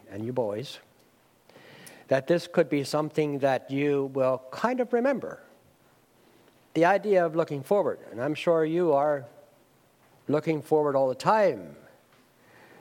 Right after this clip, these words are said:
I know I remember my boyhood and, uh, how I was always looking forward about ten years ahead of my actual experience time. So, so I hope it's something you can relate to,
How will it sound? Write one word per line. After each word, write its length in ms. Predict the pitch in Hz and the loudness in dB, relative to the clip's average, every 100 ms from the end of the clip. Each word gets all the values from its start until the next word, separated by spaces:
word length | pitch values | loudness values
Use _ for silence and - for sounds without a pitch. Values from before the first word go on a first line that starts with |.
| _ | _
I 120 | 131 135 | -4 -2
know 260 | 139 131 | 0 0
I 80 | 131 | 0
remember 340 | 131 135 127 | -2 -4 -6
my 220 | 117 139 147 | 0 2 2
boyhood 580 | 156 180 170 185 220 - - - _ _ _ _ _ _ | 4 4 4 2 0 -10 -20 -20 _ _ _ _ _ _
and, 560 | 120 131 131 127 120 113 | 0 2 2 -2 -4 -2
uh, 200 | 127 123 | 0 0
how 340 | 107 143 151 143 | 0 0 2 2
I 180 | 131 147 | 0 2
was 200 | 139 123 | 0 2
always 680 | 143 160 156 143 - - - | 2 4 0 -2 -6 -10 -8
looking 320 | - 151 147 127 | -2 -2 -2 -2
forward 380 | 156 151 139 | 0 2 0
about 420 | 131 131 131 - - | 0 2 0 -2 0
ten 180 | 156 | 0
years 520 | 160 151 151 147 - - - - - | 2 2 2 -2 -8 -16 -20 -14 -2
ahead 280 | 135 156 156 | 2 2 2
of 200 | 143 127 | -2 0
my 280 | 135 135 135 | 0 2 0
actual 420 | 120 135 - 131 | -2 -2 -2 -4
experience 580 | - - 220 180 123 - | -4 2 4 4 0 -2
time. 480 | 175 202 143 90 76 - | 2 2 0 -4 -14 -16
So, 420 | - - 131 101 - - - - - - | -4 0 0 -2 -8 -20 -20 -18 -16 -16
so 480 | - 151 143 131 120 | -2 2 4 2 -2
I 140 | - 120 | -4 -2
hope 220 | 139 151 | 0 -2
it's 100 | 135 | -2
something 220 | 156 151 | 0 0
you 80 | 139 | -2
can 180 | 135 120 | -4 -4
relate 340 | 127 165 220 | 2 2 2
to, 260 | - 254 277 | 0 0 -2